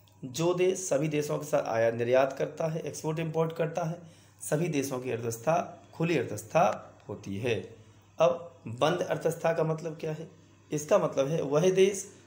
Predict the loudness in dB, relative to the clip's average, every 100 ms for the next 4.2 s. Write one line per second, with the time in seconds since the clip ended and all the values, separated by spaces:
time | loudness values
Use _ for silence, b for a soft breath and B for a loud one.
0 | B -6 -6 -2 -2 -2 -2 -2 0 0
1 | 0 -2 0 4 6 6 2 0 0 0
2 | -6 -6 -2 -2 0 2 4 4 2 -4
3 | B B B -6 -4 -4 -4 -4 -4 -2
4 | -4 -4